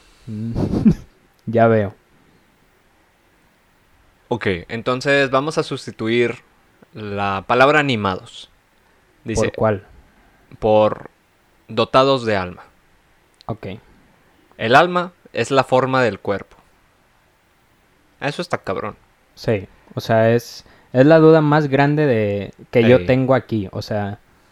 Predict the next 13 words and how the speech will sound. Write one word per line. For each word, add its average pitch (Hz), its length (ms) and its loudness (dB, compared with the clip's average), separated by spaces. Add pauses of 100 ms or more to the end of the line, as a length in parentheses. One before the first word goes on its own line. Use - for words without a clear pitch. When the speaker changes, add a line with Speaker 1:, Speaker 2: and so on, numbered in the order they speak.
(440)
Speaker 1:
¿a 113 120 0
qué 127 160 2
se 151 140 0
refiere 139 340 0
con 113 180 0
forma? - 400 -4 (300)
Speaker 2:
Ok. 101 200 -8 (800)
Forma 147 320 2
minúscula, 120 600 -8
bro. - 160 -20 (180)
Speaker 1:
Ah, 107 160 -4
claro. 101 360 -6 (180)
Speaker 2:
Ok. 104 200 -12